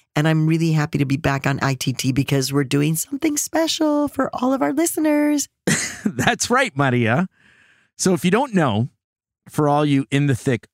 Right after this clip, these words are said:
Speaker 2: listener nerds out there, February eleventh, two thousand sixteen,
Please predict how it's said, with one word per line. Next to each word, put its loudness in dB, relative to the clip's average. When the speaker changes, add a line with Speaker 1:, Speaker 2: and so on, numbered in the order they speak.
Speaker 2:
listener 2
nerds 0
out -2
there, -2
February 0
eleventh, 0
two 0
thousand 0
sixteen, 0